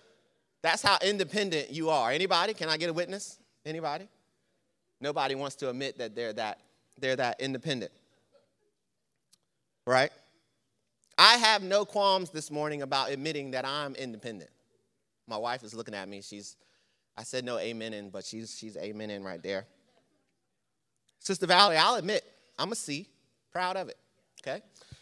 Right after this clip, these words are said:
All right? I don't wanna say that, you know, I don't wanna say that I don't like people because I, it's not about not liking people, Sister Valerie. Um, that's not really it. I, I like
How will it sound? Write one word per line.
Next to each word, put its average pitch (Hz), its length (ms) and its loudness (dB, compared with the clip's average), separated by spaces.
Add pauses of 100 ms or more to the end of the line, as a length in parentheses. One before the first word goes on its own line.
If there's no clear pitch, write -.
(340)
All 160 80 -6
right? 190 180 -2 (960)
I 208 120 12
don't 269 200 10
wanna 226 240 6
say 226 460 4
that, 160 340 4 (760)
you 175 120 -2
know, 160 260 6
I 202 180 10
don't 254 200 6
wanna 214 220 4
say 202 280 2
that 170 240 0
I 170 240 0
don't 160 300 -2
like 131 300 -2
people 233 400 -10 (320)
because 110 340 -12
I, 101 140 -8 (600)
it's 135 100 -20
not 180 200 -6
about 160 320 -6
not 143 180 -4
liking 127 320 -8
people, - 320 -14
Sister - 300 -20
Valerie. 90 260 -12 (680)
Um, 107 420 -4 (560)
that's 175 180 2
not 190 260 6
really 185 280 4
it. 160 140 6
I, 151 180 2
I 196 140 4
like 196 240 2